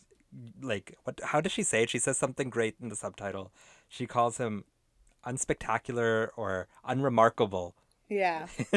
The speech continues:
Speaker 1: This big lout
Speaker 2: I don't
Speaker 1: who's
Speaker 2: remember, but yeah.
Speaker 1: unremarkable. And it's just like, that's a
Speaker 2: Unremarkable.
Speaker 1: great way to describe your kids. It's just
Speaker 2: Yeah.
Speaker 1: such, it,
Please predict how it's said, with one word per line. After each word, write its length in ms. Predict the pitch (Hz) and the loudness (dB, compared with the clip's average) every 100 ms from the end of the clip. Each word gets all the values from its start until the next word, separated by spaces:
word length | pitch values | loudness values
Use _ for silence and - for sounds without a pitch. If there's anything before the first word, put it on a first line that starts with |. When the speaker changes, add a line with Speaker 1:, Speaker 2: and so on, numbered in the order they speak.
| 143 | 0
Speaker 1:
This 460 | 170 127 131 117 110 | -2 -4 -4 -4 0
big 240 | 101 135 | 4 6
lout 240 | 120 113 110 | 10 8 8
Speaker 2:
I 80 | 226 | 2
don't 140 | 240 | 2
Speaker 1:
who's 120 | 147 | 2
Speaker 2:
remember, 100 | 131 | 4
but 20 | - | 8
yeah. 60 | |
Speaker 1:
unremarkable. 840 | 143 156 139 123 95 156 117 98 101 | 10 10 12 10 10 8 8 4 4
And 120 | 135 | 2
it's 100 | 151 | 2
just 160 | - 156 | 0 -2
like, 100 | 175 | 0
that's 100 | 214 | 0
a 40 | 220 | 0
Speaker 2:
Unremarkable. 380 | 202 226 254 | 8 8 10
Speaker 1:
great 260 | 185 170 165 | 10 10 12
way 100 | 160 | 10
to 60 | 151 | 8
describe 380 | 151 - 120 120 | 4 6 6 6
your 100 | 139 | 4
kids. 360 | - 226 143 - - - - | 2 2 0 -8 -16 -2 2
It's 160 | 165 | 4
just 300 | - 226 - | 6 6 6
Speaker 2:
Yeah. 60 | 254 | 4
Speaker 1:
such, 200 | 240 - - | 4 2 0
it, 140 | 156 | 0